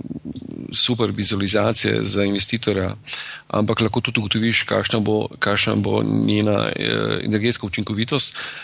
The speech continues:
koliko evrov bo porabila za ogrevanje in kakšen bo ogljični odtis. To je v vsaki licenci programa že z-, že, že nekaj časa, ne. Žal, mnogi tega,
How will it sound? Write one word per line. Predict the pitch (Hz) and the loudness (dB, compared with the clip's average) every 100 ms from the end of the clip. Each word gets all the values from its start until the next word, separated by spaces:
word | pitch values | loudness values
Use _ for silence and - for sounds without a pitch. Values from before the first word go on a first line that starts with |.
| - _ | -18 _
koliko | 139 147 135 | 0 0 2
evrov | 120 147 135 | 2 4 4
bo | 123 | 2
porabila | 120 113 120 117 | 2 2 4 2
za | 113 | 0
ogrevanje | 104 110 120 127 117 - - - | -2 0 2 4 2 0 -8 -4
in | 117 | -2
kakšen | 113 113 120 117 | 2 2 2 0
bo | |
ogljični | 113 120 123 113 | 0 0 0 -2
odtis. | 101 113 - - - _ _ _ - | -2 0 0 -2 -6 _ _ _ -4
To | 120 | 2
je | 117 113 - | 2 2 -2
v | 104 | -6
vsaki | 104 - 110 113 117 | 0 2 2 0 -2
licenci | 104 - 104 107 104 | -2 -2 -2 -2 -4
programa | 101 92 92 113 120 113 107 | -6 -4 0 2 2 0 -6
že | 104 110 | -6 -4
z-, | 104 101 - | -4 -6 -6
že, | - 101 | 0 2
že | 104 101 101 | 2 2 2
nekaj | 107 107 98 | 2 2 2
časa, | 95 101 - 87 | 2 2 2 2
ne. | 98 104 - - - | 0 -2 -6 -14 -6
Žal, | 92 101 117 131 117 - - - | 0 2 4 2 -2 -14 -20 -16
mnogi | - 107 113 107 | -2 2 2 2
tega, | 113 113 107 | 2 4 4